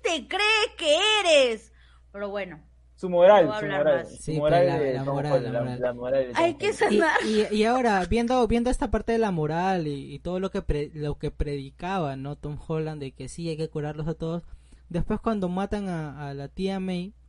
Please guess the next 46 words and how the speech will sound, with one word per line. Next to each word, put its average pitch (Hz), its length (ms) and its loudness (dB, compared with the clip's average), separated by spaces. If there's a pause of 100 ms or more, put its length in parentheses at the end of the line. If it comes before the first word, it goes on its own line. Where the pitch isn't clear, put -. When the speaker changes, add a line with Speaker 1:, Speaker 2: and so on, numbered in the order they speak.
(440)
Speaker 1:
Ahí 185 380 -14
se 202 260 -6
fue 233 120 0
Speaker 3:
este 320 160 0
Speaker 1:
la 302 60 2
Speaker 3:
sujeto 277 480 0 (100)
ya 220 220 2
quiere 277 280 -2
matarlo 240 640 2
sí 247 280 -2
o 240 100 4
sí 247 380 -2
a, 185 300 0
al 156 280 -6
Duende 226 340 2
Verde 233 360 2
hasta 160 400 -4
el 302 60 2
Speaker 1:
Oye, 415 340 8
Speaker 3:
final. 269 340 4
Speaker 1:
lo 247 120 4
agarró 247 680 4
como, 285 720 -2 (100)
Speaker 2:
Pero 170 180 4
así 180 200 -2
Speaker 1:
como 208 140 6
Speaker 2:
pasa, 214 240 10
Speaker 1:
Americano - 400 4
Speaker 2:
pues. - 120 2
Speaker 1:
X, 285 220 -2
así. 294 260 0 (500)
Speaker 3:
No, 220 260 4
Speaker 2:
O 220 40 4
Speaker 3:
pero, 165 260 8
Speaker 2:
sea, 180 480 8
Speaker 3:
pero, - 80 -20
Speaker 2:
obviamente 208 640 6
Speaker 3:
pero 202 240 8
no 220 100 6
aprendió 254 420 4
nada 294 260 2
al 220 100 4
final. 233 520 0 (800)
Speaker 2:
No. 220 280 -8
Speaker 1:
No, 220 180 -2
pues. 269 460 -8